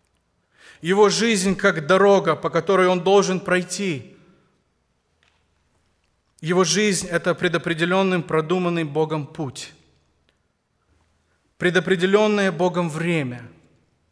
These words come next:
жизни Иисуса Христа здесь, на земле. Первая часть жизни Иисуса Христа в Евангелии от Матфея, первые две главы, включает в себя рождение Иисуса Христа,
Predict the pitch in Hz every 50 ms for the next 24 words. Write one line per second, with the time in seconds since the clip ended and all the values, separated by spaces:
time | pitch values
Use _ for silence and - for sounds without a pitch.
0 | _ _ _ _ _ _ _ _ _ _ _ _ _ _ _ _ _ _ - 139
1 | 131 147 190 214 214 196 175 185 180 165 156 170 165 - 190 180 - 180 160 -
2 | 165 156 151 - - 175 170 165 151 151 165 160 160 - 160 151 143 143 151 156
3 | 151 151 147 131 120 - - - - - - - _ - 202 214 214 208 202 190
4 | 202 - 208 202 180 160 156 208 226 214 190 185 185 180 - - 190 165 - 165
5 | 135 147 165 151 - - 196 190 190 180 170 175 160 180 185 185 185 165 170 170
6 | 165 160 170 165 160 165 - 185 190 190 185 175 156 139 - - - - - -
7 | - - - 190 202 196 190 190 156 160 180 170 156 170 180 175 190 220 214 202
8 | - - 170 160 156 - 202 202 196 190 190 - 170 170 196 196 196 180 - -
9 | - - - - 151 160 185 196 170 165 170 240 254 254 240 202 180 160 151 135
10 | - - 151 135 - 143 131 - 131 127 - - - 139 135 131